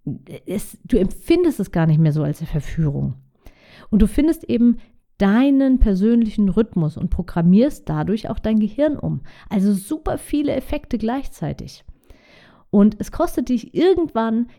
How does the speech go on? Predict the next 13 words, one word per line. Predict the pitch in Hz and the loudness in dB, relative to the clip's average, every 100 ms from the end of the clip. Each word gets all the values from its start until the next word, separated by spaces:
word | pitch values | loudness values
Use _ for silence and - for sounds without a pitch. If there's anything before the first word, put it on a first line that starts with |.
| - - | -14 -8
keine | - 392 392 370 302 | -4 0 0 0 2
Energie | 339 302 349 381 | 2 2 2 2
mehr | 240 190 151 - | 2 0 -2 -2
und | - 254 | 4 4
es | 262 - | 4 -2
läuft | 233 262 - | -2 -4 -6
automatisch. | 254 262 240 320 359 165 - - - - | 0 4 4 2 -2 -4 -4 -8 -16 -4
Unterschätze | - 240 285 262 - 311 320 - 240 | 2 4 4 0 -4 -4 -4 -2 2
diese | 233 208 | 4 2
ganzen | 202 208 175 175 | 0 0 2 2
Nebeneffekte | 165 170 147 165 185 - 160 | 0 0 -4 -4 -6 -4 -6
bitte | 156 147 147 | -4 -4 -2
nicht. | 139 127 - | -4 -6 -10